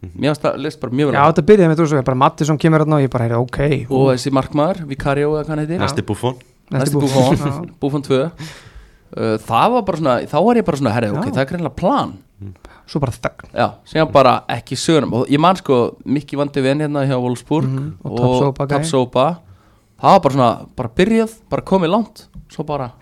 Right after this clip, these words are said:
Speaker 3: Ég hugsa að ég væri ekki jafn neikvæður ef það hefði klárast þarna á
Speaker 2: Nei,
Speaker 3: stuttum
Speaker 2: nei,
Speaker 3: tíma,
Speaker 2: það
Speaker 3: þá
Speaker 2: var
Speaker 3: væri ég bara, heyrðu, let's go, sko.
Speaker 1: Tveir meðverðir inn.
Speaker 3: Já.
Speaker 2: Já, nú er allt, sko, náttúrulega bara,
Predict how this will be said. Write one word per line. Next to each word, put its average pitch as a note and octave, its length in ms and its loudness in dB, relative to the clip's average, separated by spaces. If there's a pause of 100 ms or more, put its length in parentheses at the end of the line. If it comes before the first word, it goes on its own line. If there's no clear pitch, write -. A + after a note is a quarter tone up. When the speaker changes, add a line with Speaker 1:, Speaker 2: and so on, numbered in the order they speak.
(140)
Speaker 3:
Ég G#3 140 -6
hugsa G3 260 2
að G#3 60 2
ég A3 100 4
væri G3+ 240 4
ekki G3+ 300 -2
jafn E3+ 160 2
neikvæður E3+ 400 2
ef C#3 100 -4
það E3+ 220 0
hefði D3 80 0
klárast D3+ 400 -2
þarna C3+ 80 -6
á A#1+ 100 -4
Speaker 2:
Nei, F#2+ 140 -4
Speaker 3:
stuttum B2 140 -2
Speaker 2:
nei, - 100 -6
Speaker 3:
tíma, F3 160 4
Speaker 2:
það F3+ 100 2
Speaker 3:
þá C#3+ 60 4
Speaker 2:
var B2+ 160 4
Speaker 3:
væri C#3 80 2
ég C3+ 80 0
bara, A#2+ 160 0
heyrðu, A#2 140 -6
let's - 200 -6
go, B2+ 220 -4
sko. - 140 -12
Speaker 1:
Tveir G#2+ 160 2
meðverðir B2 420 0
inn. C3 80 -10
Speaker 3:
Já. C3 560 -4 (220)
Speaker 2:
Já, G2 100 -6
nú C3+ 180 4
er D#3+ 60 4
allt, E3 320 -2
sko, - 200 -2 (600)
náttúrulega C3 300 -2
bara, D3 160 6